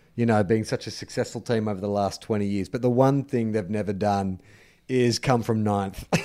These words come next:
<laughs> to win a flag. And they need so-, it's been a couple of years, it's been three years since they've had something to boast about.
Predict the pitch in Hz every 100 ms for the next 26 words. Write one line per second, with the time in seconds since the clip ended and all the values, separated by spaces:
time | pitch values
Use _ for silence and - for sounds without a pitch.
0 | - 320 - - 196 180 170 156 135 -
1 | 123 107 104 - - - - 175 180 185
2 | 185 170 175 156 165 - 220 170 160 151
3 | 135 127 131 - 180 170 165 143 123 123
4 | - 117 120 120 113 127 117 110 110 110
5 | - 98 98 98